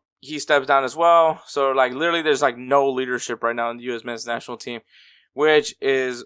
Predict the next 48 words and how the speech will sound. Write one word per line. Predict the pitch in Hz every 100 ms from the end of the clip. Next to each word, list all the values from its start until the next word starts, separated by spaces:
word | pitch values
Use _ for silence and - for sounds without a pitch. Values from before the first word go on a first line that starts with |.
| -
fucking | - 170 165 143
crazy | 151 143 127 127
because | 120 135 123
of |
the | 120
fact | 113 127 123 113 _ _ _ _ _
that | 127 120 113 -
this, | 143 143 147 -
we're | 135
going | 147 151 147 139
into | 139 131 147 131
the | 127 123
biggest | 135 127 135 127
cycle | - 117 117 120 117 113 _ _ _ _
in | 127 127 120
U | 123
S | 120 113
soccer, | 120 113 117 110 _ _ _ _ _ 120
be-, | 123 -
being | 123 127 120
that | 120 110
it | 123
is | 123 123
that | 120 117 - _ _
this | 131 131
is | 139 127
now, | 127 127 -
everything | - 143 151 135
is | 139
in | 135
preparation | 143 127 127 123 117 123
for | - 123
the | 113
twenty | - 127
twenty-six | 123 127 - 123 -
fifa | 127 -
World | 120 120
Cup, | - 120 117
which | 127 120
is | 117
going | - 127 123
to | 120
be | 127
here | 120 139
in | 143
the | 131
United | 123 127 123
States. | 117 - 120 117 -